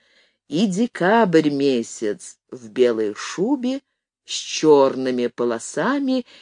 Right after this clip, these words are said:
и в белой шапке с черной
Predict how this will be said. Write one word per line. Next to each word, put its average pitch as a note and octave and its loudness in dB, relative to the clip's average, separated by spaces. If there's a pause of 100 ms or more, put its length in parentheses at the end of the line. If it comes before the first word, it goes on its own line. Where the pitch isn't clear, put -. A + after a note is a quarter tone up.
(180)
и C4+ 2
в A#3+ -2
белой B3 0
шапке G#3+ -6 (220)
с - -10
черной A2+ 0